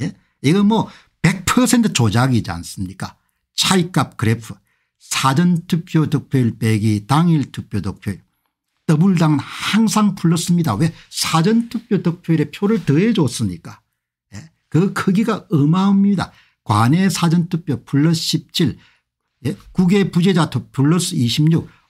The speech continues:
이, 올해는 거소선상투표는 손을 안 댔습니다. 관외, 관외, 제외 국민투표, 예, 그다음에 동별로 여러분들 다 손을 댄 겁니다.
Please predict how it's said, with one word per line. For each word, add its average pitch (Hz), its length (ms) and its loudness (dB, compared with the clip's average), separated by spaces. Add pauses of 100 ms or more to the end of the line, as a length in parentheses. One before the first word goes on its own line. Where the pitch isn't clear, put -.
(260)
이, 160 120 -4 (100)
올해는 143 460 2
거소선상투표는 156 1080 0
손을 151 340 0
안 87 180 -4
댔습니다. 101 500 -6 (320)
관외, 139 640 2 (360)
관외, 143 640 2 (540)
제외 117 300 2
국민투표, 165 920 0 (240)
예, 127 140 0
그다음에 151 640 0 (200)
동별로 139 460 2
여러분들 104 320 -2
다 - 80 -16 (240)
손을 131 320 0
댄 92 200 -10
겁니다. - 380 -20